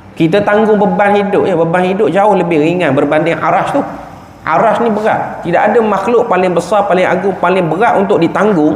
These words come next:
bebannya ialah Arash. Malaikat ada lapan. Tuhan sebut yang menanggung Arash. Lapan-lapan ni dia ada waktu, waktu dia datang rasa berat tanggung.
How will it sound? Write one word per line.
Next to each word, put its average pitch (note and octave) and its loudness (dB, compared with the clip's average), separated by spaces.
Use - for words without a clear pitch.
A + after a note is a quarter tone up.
bebannya F#3+ 0
ialah C#3 0
Arash. - -4
Malaikat F3 0
ada F3 2
lapan. - -2
Tuhan B2 0
sebut B2+ 0
yang B2 2
menanggung C3 0
Arash. F#2+ -4
Lapan-lapan G#3+ 0
ni C4 0
dia G#3+ 2
ada A3 2
waktu, G#3+ -4
waktu E3 -2
dia F#3 0
datang F#3+ 0
rasa F3 -2
berat D#3 -2
tanggung. A#2 -4